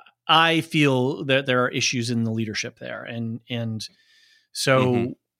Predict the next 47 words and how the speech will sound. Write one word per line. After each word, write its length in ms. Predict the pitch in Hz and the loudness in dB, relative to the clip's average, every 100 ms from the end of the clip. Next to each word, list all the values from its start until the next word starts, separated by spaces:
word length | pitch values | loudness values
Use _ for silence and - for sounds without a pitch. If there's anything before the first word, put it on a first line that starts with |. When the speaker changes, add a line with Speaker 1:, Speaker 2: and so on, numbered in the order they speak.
| _ _ - _ - 330 | _ _ -20 _ -8 -6
Speaker 1:
a-, 200 | 208 196 | 0 2
and, 180 | 190 | 4
you 60 | 196 | 6
know, 80 | 175 | 6
you 180 | 160 170 | 6 6
look 160 | 180 | 6
at 60 | 175 | 6
all 100 | 165 | 6
the 80 | 139 | 4
projects 560 | 170 170 147 131 - | 4 4 4 0 0
and 100 | 131 | -2
titles 460 | 131 147 143 127 113 | 2 2 2 0 0
that 160 | 127 | 0
we 140 | 131 127 | 0 0
were 120 | 127 | 0
given 380 | 117 156 135 123 | 2 4 4 4
and 120 | 120 | 4
then 140 | 123 123 | 4 4
been 160 | 127 | 2
canceled. 440 | 123 160 147 127 117 | 2 2 2 2 4
Oh, 140 | 160 | 4
this 180 | 147 147 | 4 0
director 380 | - 147 - 139 | 2 0 0 -2
was 100 | 127 | -2
attached. 460 | 123 139 123 - | -2 0 0 0
Now 160 | 123 120 | -2 0
they're 160 | 147 185 | 0 0
unattached. 520 | 202 151 113 110 - | -2 -4 -6 -6 -4
You 60 | 131 | -2
know, 100 | 127 | 0
this 160 | 135 | -2
script 300 | - 156 - | 0 -2 -2
was, 260 | 135 131 123 - - - - | -4 -4 -6 -14 -20 -20 -2
um, 400 | 147 139 139 143 | 2 4 4 2
you 80 | 143 | 2
know, 140 | 139 | 2
getting 260 | 131 147 147 | 2 2 2
somewhere, 580 | 156 151 147 147 147 175 | 2 0 4 4 4 2
and 120 | 147 | 2
then 120 | 147 | 4
now 220 | 147 151 | 4 4
it's 100 | 151 | 2
just 200 | 160 - | 0 -2
poof, 280 | - 285 226 | 0 0 0
it's 160 | 156 - | -2 0
gone. 440 | 190 190 117 110 - | 2 4 2 -2 -4
And, 180 | 135 | -4